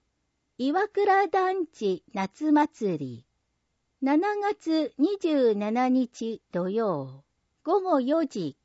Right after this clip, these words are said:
から九時。盆踊りは午後七時から九時。岩倉団地集会所前広場。商店街アーケード内。丸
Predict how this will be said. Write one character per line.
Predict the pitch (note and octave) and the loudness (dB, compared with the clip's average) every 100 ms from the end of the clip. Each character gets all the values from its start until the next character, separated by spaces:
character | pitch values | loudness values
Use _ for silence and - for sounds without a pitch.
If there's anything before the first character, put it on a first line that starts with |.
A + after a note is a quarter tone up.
| _ - | _ -10
か | D#3 | -8
ら | D3+ C3 - _ _ | -8 -10 -14 _ _
九 | F#4 F#4+ | 2 2
時。 | C4 D3+ A#2 _ _ _ _ _ _ - | 0 -10 -10 _ _ _ _ _ _ -6
盆 | C#4+ F#4 G#4 G4+ | -2 -2 -2 0
踊 | G#4 E4+ D4 | 2 2 0
り | A#3 | -2
は | G3 F3 E3+ _ | 0 -2 -4 _
午 | B3+ F4+ | -4 -2
後 | F4 C4 | 0 0
七 | G#3+ A3+ C4+ C#4 | 0 0 0 -2
時 | - D3+ - _ _ | -6 -10 -10 _ _
か | - C#3 | -10 -8
ら | C3+ C#3 _ _ | -8 -12 _ _
九 | - F#4 D#4 | 0 2 2
時。 | D#3 A#2 - _ _ _ _ _ _ _ _ | -2 -10 -12 _ _ _ _ _ _ _ _
岩 | C4 E4+ G#4 | -2 0 0
倉 | - G4 G4 F#4+ | 0 2 2 2
団 | F#4 F4+ D#4 | 0 -2 -4
地 | G#3+ | -6
集 | G3+ - D#4 F4 | -6 -2 0 0
会 | - D4+ D#4 D4+ | 0 0 2 2
所 | C#4 C#4 | 0 2
前 | C4 B3+ A3 C#3 | 2 2 0 -4
広 | - C4 B3+ G3+ C#3+ | -8 -4 -2 -2 -4
場。 | C3+ B2+ C#3+ _ _ _ _ | -8 -12 -14 _ _ _ _
商 | - F4+ G#4 | -4 0 2
店 | G#4+ G#4 G#4 F#4+ C4+ | 0 0 0 2 2
街 | A3+ F#3+ - - | 2 -4 -6 -2
ア | B3+ F4 | 0 0
ー | |
ケ | E4 E4+ E4 D#4+ | -2 -2 0 0
ー | C#4+ | 0
ド | D4 | 0
内。 | A#3+ D#3 B2 B2 - _ _ _ _ _ _ _ _ _ _ _ _ _ _ _ - | 0 -2 -8 -16 -20 _ _ _ _ _ _ _ _ _ _ _ _ _ _ _ -12
丸 | A3+ A3+ A#3+ A3+ | -8 0 0 0